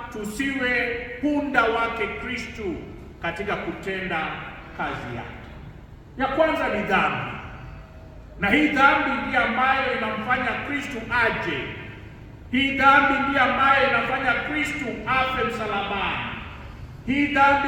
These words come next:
ndiyo ambayo inafanya Kristo apitie mateso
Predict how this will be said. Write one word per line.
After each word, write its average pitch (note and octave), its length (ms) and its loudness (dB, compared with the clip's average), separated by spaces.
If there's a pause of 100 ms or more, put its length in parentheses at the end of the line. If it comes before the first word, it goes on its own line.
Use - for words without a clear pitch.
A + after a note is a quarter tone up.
ndiyo C#4+ 180 2
ambayo C4+ 320 2
inafanya C4+ 440 2
Kristo D4+ 540 -4 (400)
apitie A#3 680 -2 (120)
mateso A3+ 680 -2